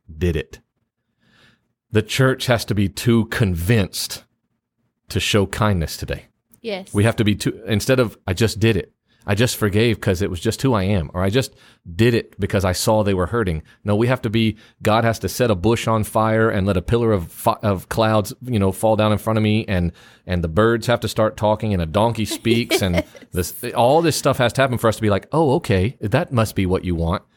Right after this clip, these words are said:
Speaker 1: And instead, you look at this, I, I just, it really, and he'll never know, because here's, here, here's some insight. I would bet all the tea in China, my son will never listen to this. <laughs>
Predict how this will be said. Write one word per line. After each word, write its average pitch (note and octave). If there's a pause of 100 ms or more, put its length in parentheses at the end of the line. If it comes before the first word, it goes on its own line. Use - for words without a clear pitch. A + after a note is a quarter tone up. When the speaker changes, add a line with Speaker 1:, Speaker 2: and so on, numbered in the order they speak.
(580)
Speaker 1:
And C3+
instead, A#2
you A#2
look A#2+
at G#2+
this, A2+
I, B2+
I A2+
just, E3+ (480)
it A2+
really, D#3+
and G#2+
he'll F#3
never C3
know, F2 (380)
because G#2
here's, D3
here, B2
here's A#2+
some G#2+
insight. A2 (540)
I B2
would A#2
bet A2 (340)
all A#2+
the A2
tea B2
in A2+
China, F#2
my G2+
son F#2+ (160)
will F#2
never G#2+
listen G2
to D2
this. -
<laughs> D#4